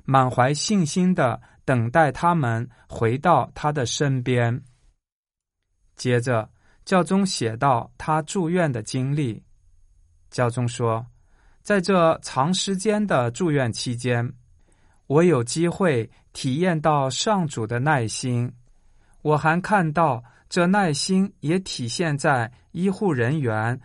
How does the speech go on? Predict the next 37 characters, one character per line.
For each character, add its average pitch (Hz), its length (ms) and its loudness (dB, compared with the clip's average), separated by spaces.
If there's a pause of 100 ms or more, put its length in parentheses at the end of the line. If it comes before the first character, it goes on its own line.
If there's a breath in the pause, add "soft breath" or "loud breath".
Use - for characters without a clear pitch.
(160 soft breath)
和 151 340 -2
医 196 160 -2
疗 143 280 2
工 190 300 -4
作 196 240 0
者 117 260 -4
的 117 420 -2
不 120 180 -6
懈 147 280 -2
关 160 340 -2
怀， 113 440 -4 (300 soft breath)
以 127 120 -2
及 139 160 -2
病 175 260 -2
人 120 220 0
家 165 300 -2
属 143 200 -4
的 117 140 -6
关 175 300 -2
心 190 420 -2 (180 soft breath)
和 127 240 -2
希 123 260 -4
望 120 260 -2
中。 110 340 -4 (760)
这 127 280 0
信 143 280 -2
赖 139 180 2
的 120 120 -2
耐 123 280 0
心 147 440 -4 (320 soft breath)
根 208 220 2
植 202 260 0
于 117 280 -2
天 185 360 -2
主 117 200 -4
的 107 140 -10
爱。 113 420 -2